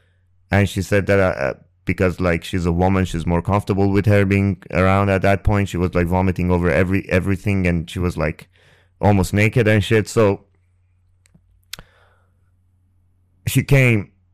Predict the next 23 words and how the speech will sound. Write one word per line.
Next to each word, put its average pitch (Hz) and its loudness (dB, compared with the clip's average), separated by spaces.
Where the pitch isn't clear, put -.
and 101 2
she - -4
was 98 -2
trying 101 0
to 107 0
help 127 2
her, 127 2
and, 98 2
uh, 90 2
she - 0
was 120 2
actually 123 2
with 110 4
her 98 4
when 90 0
she 87 -6
died. 87 0
But 98 -2
the 117 -2
funny 143 2
thing 147 -2
is 117 -2
that 107 2